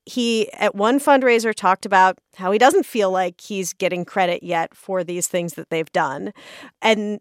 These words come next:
he thinks that eventually the credit will come, that people will understand that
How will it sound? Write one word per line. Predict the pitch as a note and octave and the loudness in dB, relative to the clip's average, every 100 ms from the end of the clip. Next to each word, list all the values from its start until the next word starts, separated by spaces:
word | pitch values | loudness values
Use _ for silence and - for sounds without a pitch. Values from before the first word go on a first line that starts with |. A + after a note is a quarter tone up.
| _ | _
he | - C4 | -8 -2
thinks | D4+ D4 | 0 2
that | C#4+ B3 | 2 2
eventually | G#3 C4+ E4+ - G#3+ F#3 G#3+ | 4 4 4 -4 -6 -6 -6
the | G#3+ | -8
credit | G#3 - A#3 A3+ | -4 0 2 2
will | F3+ A3 A#3+ A3+ | 2 6 6 4
come, | - D#3 - G#3 B3+ A#3+ | -2 -6 -6 -10 -10 -6
that | G#3+ | -6
people | - G#3 G#3 | -4 -6 2
will | G3+ F#3+ | 4 4
understand | F#3+ G3 F#3+ - F3+ F3 F3 F3+ - - - | 2 -2 -4 0 0 0 -2 -6 -14 -20 0
that | F#3 F3 E3 | 4 4 2